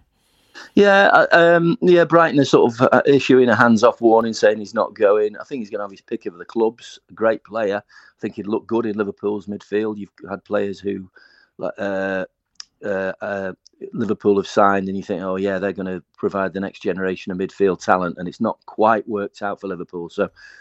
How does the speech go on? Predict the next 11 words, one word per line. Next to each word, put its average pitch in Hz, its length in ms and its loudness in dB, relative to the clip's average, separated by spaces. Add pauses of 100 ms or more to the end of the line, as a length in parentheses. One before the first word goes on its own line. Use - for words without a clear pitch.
(240)
Mac - 160 -10
Allister 139 340 0
to 127 100 -10
Liverpool 117 440 -4
does 120 280 -4
make 104 220 -6
sense 113 360 -8
to - 100 -12
me, 82 200 -8
but, - 500 -8
uh, 87 420 -2